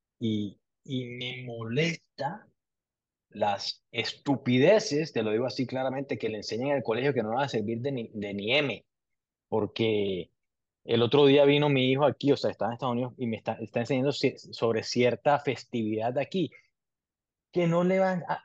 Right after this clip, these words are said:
que no le va a aportar absolutamente nada en su vida. Sí, tiene siete años, pero es que en, en el high school, en la educación aquí, no enseña absolutamente nada financiero.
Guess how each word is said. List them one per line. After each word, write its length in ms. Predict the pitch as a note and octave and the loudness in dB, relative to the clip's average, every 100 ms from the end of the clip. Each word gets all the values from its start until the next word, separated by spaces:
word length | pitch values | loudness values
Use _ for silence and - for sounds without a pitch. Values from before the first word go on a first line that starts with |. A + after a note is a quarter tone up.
| C#3+ | -4
que 140 | D#3+ | -2
no 140 | D3+ | 0
le 160 | E3 F#3 | 0 2
va 260 | F#3 F#3 - | 2 2 -2
a 140 | - E3 | -4 -4
aportar 500 | - C#3 B2 - D#3+ | -2 -4 -2 0 0
absolutamente 760 | F3+ - C3+ C3+ E3 E3 E3+ | -2 -4 -4 -2 -4 -4 -6
nada 220 | D#3+ E3 | -4 -4
en 80 | E3+ | -8
su 160 | - G#2+ | -6 -4
vida. 340 | F3+ G3 - _ _ _ _ _ | -2 -4 -6 _ _ _ _ _
Sí, 160 | - F#3+ | -4 -2
tiene 240 | B2 D3 | -2 -4
siete 400 | D3+ E3 E3 E3 | -4 -2 -2 0
años, 500 | E3 F3 C#3 F#2+ F2+ - | -2 -2 -4 -6 -8 2
pero 220 | B2 A2+ | 4 4
es 140 | G2+ | -2
que 280 | - D#3+ - _ _ _ | -2 -2 -2 _ _ _
en, 380 | C3 B2+ A#2+ A2+ | 0 2 2 0
en 140 | A#2 | -2
el 120 | A2 G2+ | -4 -2
high 240 | C#3 E3 | 0 0
school, 300 | - - B2+ | 0 -2 -2
en 80 | A2+ | 0
la 80 | A2 | -2
educación 320 | G#2 G2 C#3 | -4 -6 -8
aquí, 140 | B2 B2+ | -4 -2
no 120 | A2 | -2
enseña 380 | G#2+ C3+ C#3 C3+ | -2 -4 -4 -6
absolutamente 600 | - G#2+ A#2 B2 A#2+ A#2+ | -2 -4 0 -2 0 0
nada 220 | A#2+ A#2+ | 0 0
financiero. 640 | A#2 A2 G#2+ G2+ F2 G#2+ | -2 -2 -2 -4 -6 -12